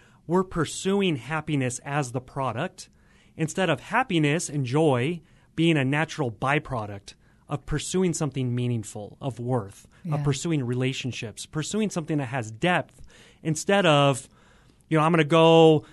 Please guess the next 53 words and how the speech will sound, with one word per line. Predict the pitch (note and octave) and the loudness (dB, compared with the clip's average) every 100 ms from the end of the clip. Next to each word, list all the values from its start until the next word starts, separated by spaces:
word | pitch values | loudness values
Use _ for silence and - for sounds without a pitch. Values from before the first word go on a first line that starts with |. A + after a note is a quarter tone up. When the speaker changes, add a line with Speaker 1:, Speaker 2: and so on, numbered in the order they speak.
| _ - | _ -12
Speaker 1:
travel | - F3+ E3+ E3+ D#3+ | -2 2 4 4 2
to | D#3 | 0
Cancun | D3+ E3 D#3 D#3 F3 E3+ E3 D#3 D3+ | -4 -2 -2 0 2 4 4 4 0
'cause | C#3+ | 0
I | D#3+ | 0
deserve | E3 D3+ E3+ D3+ | -2 0 0 0
to | |
be | D3+ | -2
happy | B2 D#3 D#3 D#3 | -2 -2 0 0
and | D3+ | 0
I'm | |
gonna | D#3+ | 0
max | C#3 D3 D#3+ - | 0 0 -2 -2
myself | D#3 - D3+ D3+ | -4 -2 -2 -2
out | C#3+ | -2
on | |
my | B2+ | -2
credit | A#2 F#3+ E3 | -2 -2 -2
card | - D#3 D3+ C#3+ | 0 4 4 4
and | C3+ | 2
what | F3 | 2
does | G3+ E3+ | 0 -2
it | |
matter | D#3+ E3+ D#3+ D#3 | -2 0 2 2
because | C#3+ C#3 C3+ | 0 -4 -6
I | C#3 | -4
need | D#3+ B2 | -4 -4
happiness?" | C3 G3+ F3+ C#3+ C3+ - - - - _ _ | -4 -2 0 0 -2 -6 -20 -20 -20 _ _
Then | D3+ G3+ F3 | 4 4 6
yet | G3 G3 D#3+ | 4 2 4
we | F3+ | 4
all | F3 | 4
know | E3 F3+ | 4 4
when | E3+ | 4
we | D3 | 0
come | C3+ D#3 | 0 0
back, | C#3 D#3+ B2+ B2 - - | 2 2 0 -4 -16 -4
how | D#3+ | 0
do | D3 | 0
we | B2+ | -2
feel | - E3+ | -2 0
after | C3 C3+ | 0 -2
that | C3 F#3+ | -2 0
Speaker 2:
Yeah. | |
Speaker 1:
trip? | E3 E3 | 0 0
We | F3 | 0
feel | G3 F#3 | 0 0
worse. | D#3 F3 G3 - - | 2 0 0 -8 -8
It | D#3 | -2
didn't | F3 D#3 | -2 -2
Speaker 2:
Yeah. | C3+ | -6
Speaker 1:
solve | - D3+ E3+ D#3 | -2 2 2 0
anything. | C#3 B2+ A#2 B2 G#2+ | -2 -4 -6 -8 -8